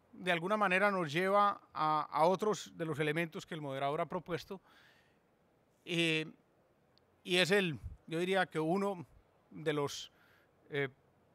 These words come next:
proyectos más transformadores en movilidad de Medellín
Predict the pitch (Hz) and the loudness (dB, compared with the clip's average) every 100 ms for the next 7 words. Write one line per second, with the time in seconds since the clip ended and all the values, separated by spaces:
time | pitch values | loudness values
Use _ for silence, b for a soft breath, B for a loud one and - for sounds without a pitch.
0 | - 175 156 185 - 202 180 208 - 226 | 2 2 4 2 2 -4 2 2 2 0
1 | 180 180 160 170 190 - 185 151 160 160 | -2 -2 -2 -2 -6 -10 -8 -4 0 0
2 | 156 147 156 147 120 _ _ _ _ _ | -2 0 0 0 -6 _ _ _ _ _
3 | _ _ _ _ _ _ _ 160 165 160 | _ _ _ _ _ _ _ -2 0 2
4 | 151 139 170 190 | 0 0 -4 -6